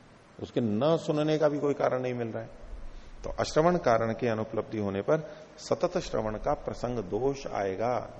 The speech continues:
जबकि सतत श्रवण होता नहीं है, प्रत्यक्ष है वो तो। व्यंजका भावात अश्रवण मिति चेत, यदि पूर्व पक्षी कहे कि व्यंजक का अभाव है इसलिए श्रवण नहीं हो रहा है, क्योंकि वो व्यंजक पक्ष को मानता है,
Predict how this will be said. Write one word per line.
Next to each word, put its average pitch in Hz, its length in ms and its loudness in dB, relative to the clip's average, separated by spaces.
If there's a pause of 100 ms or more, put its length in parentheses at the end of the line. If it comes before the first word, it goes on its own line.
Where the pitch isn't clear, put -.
जबकि 117 220 -4
सतत 151 300 -2
श्रवण 107 300 -4
होता 110 220 2
नहीं 165 140 -2
है, 156 60 -2
प्रत्यक्ष 143 480 -2
है 143 80 0
वो 143 80 -2
तो। - 140 -10 (1600)
व्यंजका 117 440 6
भावात 110 460 4
अश्रवण 113 500 0
मिति 113 240 -4
चेत, 107 400 0
यदि 113 240 -2
पूर्व 117 200 -2
पक्षी 117 300 -4
कहे 120 340 4
कि - 400 -8
व्यंजक 139 380 2
का 156 80 0
अभाव 139 360 2
है 156 100 0
इसलिए 139 260 -2
श्रवण 127 300 -2
नहीं 135 120 -4
हो 156 120 -2
रहा 165 100 -2
है, 185 80 -8 (1400)
क्योंकि 113 180 -2
वो 104 100 4
व्यंजक 110 360 0
पक्ष - 180 -6
को 131 120 -6
मानता 123 320 -2
है, 127 80 -2